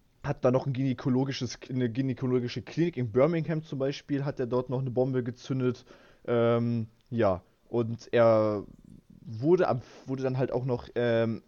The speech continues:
achtundneunzig wurde er auf die F B I Top Ten Liste gesetzt, zu den meistgesuchtesten Straftätern der U S A. Das wurde auch im Film nicht ein-, irgendwie ansatzweise kurz gesagt.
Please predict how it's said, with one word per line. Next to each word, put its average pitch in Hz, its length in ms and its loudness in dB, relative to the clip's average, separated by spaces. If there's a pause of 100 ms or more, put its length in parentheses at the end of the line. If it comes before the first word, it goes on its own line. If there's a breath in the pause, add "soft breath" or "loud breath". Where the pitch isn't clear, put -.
achtundneunzig 135 1160 -4
wurde 160 200 0
er 131 160 2
auf 131 180 -4
die 139 220 -4
F 151 160 0
B - 180 -6
I 135 160 0
Top - 360 -8
Ten 131 360 -2
Liste 104 320 -6
gesetzt, 101 520 -6
zu 120 100 -6
den 113 120 -2
meistgesuchtesten 120 680 -2
Straftätern 120 640 -2
der 120 100 -2
U 113 160 -4
S - 220 -10
A. 113 180 -6
Das 123 220 -10
wurde 117 120 -4
auch 135 200 -2
im 131 80 -8
Film 135 240 -4
nicht 131 180 -8
ein-, 123 240 0
irgendwie 131 260 -6
ansatzweise 131 520 -4
kurz 131 260 -8
gesagt. 135 340 -4